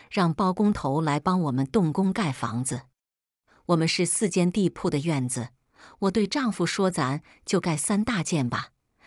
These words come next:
那一间不盖了。”丈夫一愣，说：“这是咱的宅基地，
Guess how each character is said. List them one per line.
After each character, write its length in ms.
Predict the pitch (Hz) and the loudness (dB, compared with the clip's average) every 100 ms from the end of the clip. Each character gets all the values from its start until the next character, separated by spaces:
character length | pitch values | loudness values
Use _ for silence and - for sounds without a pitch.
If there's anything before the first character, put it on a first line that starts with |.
| - | -6
那 100 | - | 2
一 140 | 247 214 | 4 4
间 240 | 220 277 | 4 2
不 140 | 269 160 | 2 -2
盖 260 | 277 240 | -2 -2
了。” 220 | - - - _ _ _ _ _ _ | -4 -8 -14 _ _ _ _ _ _
丈 240 | - 277 | 0 2
夫 140 | 214 170 | 2 2
一 160 | 139 | 0
愣， 300 | 147 240 147 _ _ - - | 0 0 -2 _ _ -20 -8
说 240 | - 269 | 0 2
：“这 160 | 262 285 | 2 2
是 160 | - | 2
咱 220 | 190 143 143 | 0 0 0
的 100 | 185 | 0
宅 220 | 135 139 | 0 -2
基 200 | - 208 | 0 0
地， 280 | 262 190 | 0 -2